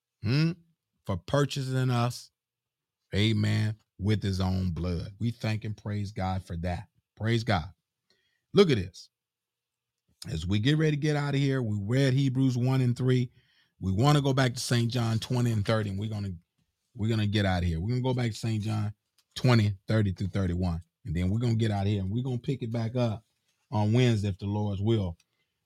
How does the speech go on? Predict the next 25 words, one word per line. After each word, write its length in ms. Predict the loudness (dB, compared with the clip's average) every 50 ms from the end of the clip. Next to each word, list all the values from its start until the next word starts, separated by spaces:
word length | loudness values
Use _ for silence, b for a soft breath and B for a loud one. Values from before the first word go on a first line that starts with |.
| _ -4
We're 140 | -4 -2 -2
going 360 | 0 0 0 0 0 0 -2
to 140 | -2 -4 -6
Saint 420 | -6 -4 -2 0 2 2 2 0
Luke 300 | 2 2 4 4 2 0 -4 _ _ _ _ _ _ _ _ _ _ _ _ _ _ _
chapter 380 | -2 2 2 2 2 2 -2 -6
ten. 280 | 0 2 2 2 2 0 -6 -12 _ _ _ _ _ _ _ _ _ -10
All 80 | -6 -2
right? 240 | -2 0 -2 -2 -6 _ _ -20 -20 -20 _ _ _ _ _ _ _ _ _ _
We're 60 | -12 -8
still 220 | -4 -2 -2 0
covering 300 | 4 4 4 4 4 0
the 60 | 0
Gospel 360 | 0 2 2 2 0 -2 -4
of 60 | -2 0
John, 280 | 2 2 4 4 2 2
but 80 | 0
this 180 | 0 0 0 -2
is 60 | -2
a 60 | -2
reference 420 | 0 2 2 2 2 2 0 -2 -2
scripture 300 | 0 -2 -2 -2 -2 -2
in 160 | -2 -2 -2
direct 340 | -2 0 0 -2 -2 -2 -2
relationship, 720 | 0 2 2 2 2 2 2 0 0 0 -2 -2 -2 -4